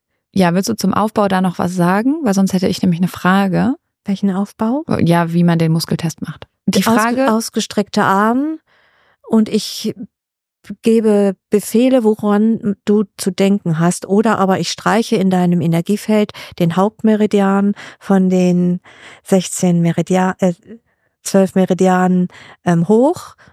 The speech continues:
Speaker 2: und gebe einen Reiz. Also ich gebe einen Reiz, ob mit Worten oder im Energiefeld. Ich gebe einen Reiz und schaue, Feed-, wie das Feedbacksystem das misst. Ich drücke dann den Arm und merke, ob er stark ist oder ob er schwach ist.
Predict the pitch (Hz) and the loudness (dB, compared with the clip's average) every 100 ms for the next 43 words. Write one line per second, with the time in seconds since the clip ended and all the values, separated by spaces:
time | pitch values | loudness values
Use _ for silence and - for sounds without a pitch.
0 | - 202 190 160 151 143 147 254 - - | -2 0 0 0 -2 0 2 0 -2 -8
1 | - - 175 160 - 143 147 175 233 214 | -8 -4 -4 -4 -6 -4 0 0 2 0
2 | 151 - - 165 165 156 - 175 214 - | -4 -8 -6 -4 -2 -2 0 0 0 0
3 | 226 226 233 - - - 175 170 165 165 | 0 0 -2 -8 -12 0 2 2 -2 -2
4 | 165 156 156 160 208 214 202 202 208 214 | -2 0 0 0 -2 -2 0 2 0 -2
5 | - _ - - - - - - 190 - | -10 _ -20 -20 -18 -20 -10 -2 -2 0
6 | 165 147 143 139 135 147 247 415 - - | 0 0 -2 -2 -2 0 0 -2 -6 -8
7 | - - 214 208 202 202 196 233 269 277 | -10 -6 -2 0 0 0 2 2 2 -2
8 | - _ _ - 196 - - 220 285 330 | -6 _ _ -4 -4 -4 -4 0 0 -2
9 | - 262 233 - 220 - 208 202 196 185 | -2 -2 -2 -4 -8 -2 0 0 0 0
10 | 175 - - - _ _ - - - 175 | 0 -2 -8 -18 _ _ -12 -6 -2 -2
11 | 165 170 160 156 160 165 214 277 - - | -2 0 2 0 0 0 2 0 -4 -16
12 | - 190 190 185 185 185 190 190 - - | -4 0 2 2 0 0 -2 -4 -10 -20
13 | _ _ _ _ - 180 147 - 156 175 | _ _ _ _ -4 0 0 0 0 -2
14 | - 247 - 220 214 214 - 160 - 156 | -2 -6 -4 -6 -4 -4 -4 -6 -6 -8
15 | - - - | -8 -10 -12